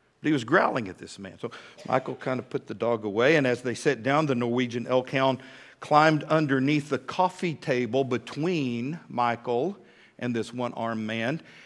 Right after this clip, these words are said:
And the whole time that that man was there, the dog was growling in a low.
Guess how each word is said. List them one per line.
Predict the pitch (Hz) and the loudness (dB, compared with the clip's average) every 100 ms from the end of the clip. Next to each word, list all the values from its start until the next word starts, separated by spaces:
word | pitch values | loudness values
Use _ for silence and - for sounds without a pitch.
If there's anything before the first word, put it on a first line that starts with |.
| - _ _ | -20 _ _
And | - 127 | -2 0
the | 113 | 2
whole | 180 196 | 6 4
time | 185 196 180 143 139 156 | 4 4 6 6 4 2
that | 139 127 | -2 -2
that | 123 | -2
man | 135 143 143 | 0 0 0
was | 127 117 | -2 -2
there, | 160 156 | 0 0
the | 127 123 | 0 0
dog | 113 131 139 139 | 2 2 2 0
was | 135 120 | -4 -4
growling | 120 156 156 131 101 90 85 - | -2 0 0 -2 -6 -12 -14 -6
in | 123 | -2
a | |
low. | 110 107 127 139 131 | -2 2 2 2 -2